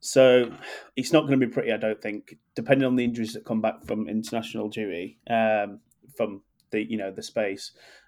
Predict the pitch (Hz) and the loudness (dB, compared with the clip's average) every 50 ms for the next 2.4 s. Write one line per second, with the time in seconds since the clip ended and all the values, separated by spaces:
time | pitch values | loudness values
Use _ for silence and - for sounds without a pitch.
0 | _ _ - 107 104 104 104 107 - - - - - 143 131 110 113 - - - | _ _ -4 0 0 0 -2 -4 -6 -12 -14 -2 0 0 0 0 -2 -10 -18 -20
1 | _ _ _ _ _ _ - _ 127 123 117 113 113 110 110 110 117 - - 113 | _ _ _ _ _ _ -8 _ -4 -2 0 0 0 -2 -2 -4 -6 -8 -2 -2
2 | 120 110 107 95 - _ _ _ | 0 0 0 -4 -8 _ _ _